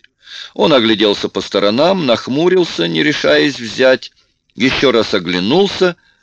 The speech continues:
Все это он проделал столь неумело, как начинающий киноактер,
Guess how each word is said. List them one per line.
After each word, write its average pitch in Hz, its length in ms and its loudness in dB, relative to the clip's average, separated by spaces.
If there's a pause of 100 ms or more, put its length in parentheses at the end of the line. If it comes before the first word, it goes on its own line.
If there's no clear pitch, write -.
Все - 240 -2
это 92 120 -4
он 90 120 -6
проделал 90 580 -2 (160)
столь 95 440 -2
неумело, 87 600 -2
как 85 200 -6
начинающий 95 640 -4
киноактер, 104 760 0